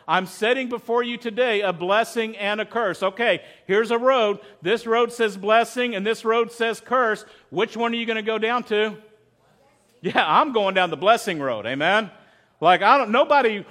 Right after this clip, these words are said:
like, consciously thinks I'm throwing down, but he says this, "The blessing is if you obey the commands of the Lord your God that I'm giving you today."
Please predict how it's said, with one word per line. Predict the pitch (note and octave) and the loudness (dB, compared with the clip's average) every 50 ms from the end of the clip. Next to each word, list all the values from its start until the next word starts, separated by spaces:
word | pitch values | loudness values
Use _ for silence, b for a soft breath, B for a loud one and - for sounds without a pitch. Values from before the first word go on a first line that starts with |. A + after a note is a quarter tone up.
| - | -10
like, | - G#3 A3+ G#3+ F#3 E3 - - | -6 -4 -2 -2 -4 -6 -8 -16
consciously | - - G#3 A#3 C4 D4 C4 - A3 F3+ - G#3+ G3+ F#3+ | -8 -2 0 0 0 0 -2 -4 -8 -8 -4 -4 -4 -4
thinks | F#3+ - A3 A3+ A3 G3 - F#3+ | -4 -4 -4 -4 -4 -4 -4 -4
I'm | F#3 G3 G3 | -4 -4 -4
throwing | F#3 G#3 G#3 G3+ G3 | -4 -4 -4 -2 0
down, | G3 F#3+ G3 F#3+ B B B B | 0 -2 -2 -4 B B B B
but | B G#3+ A#3 | B -2 -2
he | A#3 - | -2 -2
says | - C4 C4 A#3+ G3+ | 2 2 2 2 2
this, | B3+ C4+ B3 - - | 2 0 0 0 -2
"The | - F#3+ F#3 | -4 -4 -4
blessing | D3+ F3+ G3 A#3+ D4 D#4 - - A3 G#3 G3 G3 F#3 - b b b b | -2 -2 -2 0 0 0 -2 -2 -2 -2 -2 -4 -6 -10 b b b b
is | F#3 F#3 F#3+ F#3 - | -2 -2 -2 -4 -6
if | - A3 C4+ D4 - - - | -4 -2 -2 -2 -4 -6 -8
you | A#3 A#3+ A#3+ A#3 | -4 -2 0 0
obey | A#3 A3 G#3 A3+ A3+ A3+ A3+ | 0 0 0 0 0 0 0
the | A3+ G#3+ | 0 -2
commands | A3+ - G#3 G3+ G3 F#3+ F#3+ F#3+ E3 | -8 -8 -8 -6 -4 -4 -4 -4 -6
of | F#3 F3+ | -6 -6
the | F#3+ | -4
Lord | F3+ F3+ F#3 F3+ F3+ | -2 -2 -2 -2 -2
your | F3 F3 | -4 -6
God | E3 F3 G3+ G#3 G#3 F#3+ | -2 0 2 2 2 0
that | F3 F3 | 0 -2
I'm | F3 F3 F3 | -2 -4 -4
giving | D#3+ D#3 D3+ D3 D3 | -6 -10 -10 -8 -10
you | C#3+ C#3 | -10 -10
today." | C#3 - D#3+ F3+ A#3+ C#4+ A3 A#2 F2 | -10 -10 -8 -4 -4 -4 -4 -4 -8